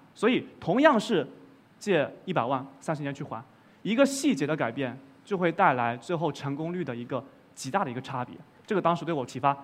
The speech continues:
非常大。我也在思考，如果说很多很多细节的一个改变和累积，会不会带来一个本质的一个反人性的一个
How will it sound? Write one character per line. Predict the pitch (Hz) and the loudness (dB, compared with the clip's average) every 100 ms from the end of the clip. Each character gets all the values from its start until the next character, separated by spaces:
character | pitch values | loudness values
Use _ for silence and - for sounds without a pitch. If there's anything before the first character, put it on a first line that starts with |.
| - - | -14 -8
非 | |
常 | 135 123 | -6 -4
大。 | 135 - - - - | -6 -8 -20 -6 4
我 | 240 | 6
也 | 202 | 6
在 | 226 | 4
思 | - 226 | 2 -2
考， | 151 - - | -2 -6 -4
如 | 247 | 2
果 | 226 | 4
说 | 165 202 190 - - - | 6 6 4 0 -20 -4
很 | - 156 131 | 4 4 6
多 | 214 | 4
很 | 208 | 6
多 | 143 | 2
细 | 156 - 160 | -2 -2 -4
节 | 139 | -4
的 | |
一 | 135 135 | -6 -4
个 | 151 135 | -2 -2
改 | 135 101 | -2 -4
变 | 185 147 | -4 -4
和 | 143 | -2
累 | 156 123 | -4 -6
积， | - - - - - | -8 -8 -10 -20 -4
会 | 294 214 | 2 4
不 | 151 | 2
会 | 190 | -2
带 | 156 180 | 2 4
来 | 147 | 2
一 | 151 | 0
个 | 160 | -4
本 | - - 127 | 0 0 0
质 | - 269 | -2 -2
的 | 139 | -2
一 | 131 | -2
个 | 139 | -4
反 | 131 135 | -2 -2
人 | 117 135 | -4 -6
性 | 220 | -4
的 | 147 | -6
一 | 120 | -6
个 | 131 123 | -4 -4